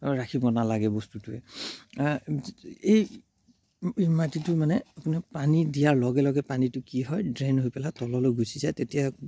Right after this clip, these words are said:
মানে কোনো ধৰণৰ বেমাৰ আজাৰ, আ, নাহে।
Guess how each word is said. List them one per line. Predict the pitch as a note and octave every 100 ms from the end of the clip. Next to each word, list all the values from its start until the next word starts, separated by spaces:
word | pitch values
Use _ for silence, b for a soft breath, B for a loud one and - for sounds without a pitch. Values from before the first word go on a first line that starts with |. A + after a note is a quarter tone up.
| - - -
মানে | A#2 B2+
কোনো | - C#3
ধৰণৰ | B2+ B2 C3 B2+
বেমাৰ | A2+ A2+ A#2
আজাৰ, | A#2 B2 D#3+
আ, | - - - D#3 D3 - C3 C#3+
নাহে। | A#2+ A2+ G#2